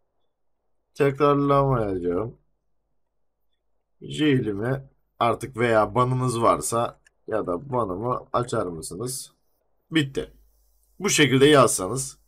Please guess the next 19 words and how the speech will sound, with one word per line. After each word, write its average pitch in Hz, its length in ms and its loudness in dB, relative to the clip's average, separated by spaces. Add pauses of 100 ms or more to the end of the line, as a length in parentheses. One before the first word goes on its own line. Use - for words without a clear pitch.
(500)
dürüst 175 280 0
bir 127 60 -2
şekilde 107 360 -4
yazsanız 123 520 0
yeterli. 90 520 0 (420)
Ya 117 220 -2
kimse 156 380 -2
buradan 143 320 4
size 120 480 -2 (460)
ne 120 100 -2
olur 143 300 6
açın, 131 280 2
yalvarıyorum 123 680 2
açın 110 280 -4
gibi 110 200 -6
şeyler 98 380 0
de 98 60 -10
zaten 101 460 -2
beklemiyor. 104 520 0